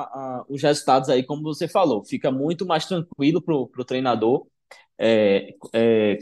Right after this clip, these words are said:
quando ele tem esse suporte aí do, dos resultados, né? Ainda mais ele que tá conhecendo elenco,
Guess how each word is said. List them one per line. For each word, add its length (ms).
quando 220
ele 160
tem 300
esse 320
suporte 540
aí 160
do, 260
dos 200
resultados, 600
né? 100
Ainda 220
mais 280
ele 160
que 120
tá 340
conhecendo 480
elenco, 800